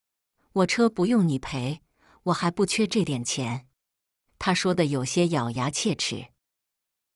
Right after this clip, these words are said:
眼看着又想对我动手动脚，被顾培毫不客气地阻拦掉。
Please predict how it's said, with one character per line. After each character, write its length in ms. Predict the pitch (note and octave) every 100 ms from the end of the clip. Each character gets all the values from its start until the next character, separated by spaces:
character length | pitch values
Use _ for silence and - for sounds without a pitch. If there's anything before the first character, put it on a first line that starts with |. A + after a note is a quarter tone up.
| _
眼 240 | - G3 F3
看 240 | - G#3+
着 160 | G3 F3+
又 180 | A#3+ G3+
想 260 | F3+ B2+
对 160 | C3 F3+
我 200 | C#3 C3
动 260 | C4 G#3+
手 200 | D#3 B2+
动 220 | - G3+ C#3+
脚， 420 | - - - - _ - - -
被 160 | C4+
顾 220 | B3 C#4
培 280 | G3 - E3
毫 300 | G#3 - F3+
不 140 | A#3 A#3+
客 240 | - C4+
气 180 | - D3+
地 120 | C#3+
阻 240 | - B2+
拦 240 | A#2 A#2 D3
掉。 320 | A#3 F3+ -